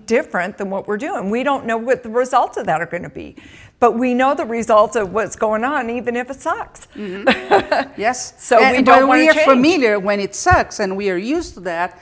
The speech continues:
Speaker 2: We, we're familiar to say, "That's okay. I
Speaker 1: We
Speaker 2: know
Speaker 1: know
Speaker 2: how
Speaker 1: how
Speaker 2: to navigate this,"
Speaker 1: Yeah, we
Speaker 2: right?
Speaker 1: know how to manage
Speaker 2: We
Speaker 1: that.
Speaker 2: had to, yes. Isn't that sad?
Speaker 1: It's very
Speaker 2: Because we all
Speaker 1: sad.
Speaker 2: do that, right? It, it, I
Speaker 1: Yeah.
Speaker 2: think it, you have to create some exercise, some rituals for yourself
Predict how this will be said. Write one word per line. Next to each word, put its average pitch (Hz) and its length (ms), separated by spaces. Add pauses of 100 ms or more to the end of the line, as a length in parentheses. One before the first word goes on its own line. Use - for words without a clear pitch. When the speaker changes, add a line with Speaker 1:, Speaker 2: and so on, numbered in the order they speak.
(180)
Speaker 2:
We, 220 420 (200)
we're 214 240
familiar 233 420
to 269 140
say, 277 180
"That's 285 220
okay. 285 440 (200)
I 226 80
Speaker 1:
We 247 40
Speaker 2:
know 262 80
Speaker 1:
know 269 80
Speaker 2:
how 285 80
Speaker 1:
how 302 60
Speaker 2:
to 262 80
navigate 240 560
this," 190 160
Speaker 1:
Yeah, 294 220
we 175 80
Speaker 2:
right? 202 80
Speaker 1:
know 247 120
how 277 120
to 277 80
manage 247 480
Speaker 2:
We - 120
Speaker 1:
that. 165 200
Speaker 2:
had 202 120
to, - 160
yes. 185 460 (160)
Isn't 392 300
that 220 200
sad? 214 580
Speaker 1:
It's 226 240
very 285 180
Speaker 2:
Because 311 280
we 294 100
all 311 160
Speaker 1:
sad. 277 140
Speaker 2:
do 247 60
that, 190 360
right? 208 400
It, 208 220
it, 220 300
I 226 120
Speaker 1:
Yeah. 220 100
Speaker 2:
think 269 180
it, 214 120 (720)
you 214 120
have 247 260
to 247 120 (760)
create 233 360
some 208 180 (120)
exercise, 190 460
some 180 240
rituals 190 420
for 160 140
yourself 151 600